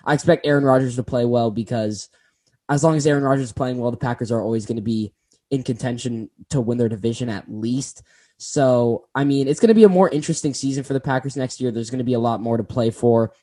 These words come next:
The Vikings are gonna be better. The Bears, if they, I hope they don't trade for Deshaun Watson. That'd be really bad. Um, but if they did, then,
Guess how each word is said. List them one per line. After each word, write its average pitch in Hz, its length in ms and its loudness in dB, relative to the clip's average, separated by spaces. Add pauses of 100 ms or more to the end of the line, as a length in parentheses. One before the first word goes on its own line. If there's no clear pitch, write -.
The 127 100 -2
Vikings 123 420 -2
are 117 80 -2
gonna 120 160 -2
be 117 100 2
better. 117 460 -2 (220)
The 139 80 -4
Bears, 127 500 -2
if 135 160 -4
they, 123 320 -2 (400)
I 117 60 -6
hope 156 220 2
they 139 120 6
don't 139 160 2
trade 135 200 0
for 135 100 -2
Deshaun 127 340 -2
Watson. 123 380 -4
That'd 120 180 -2
be 117 120 -2
really 120 360 -2
bad. 117 440 -4 (540)
Um, 123 380 0 (420)
but 127 360 2
if 143 140 2
they 147 140 4
did, 123 440 0
then, 117 460 -2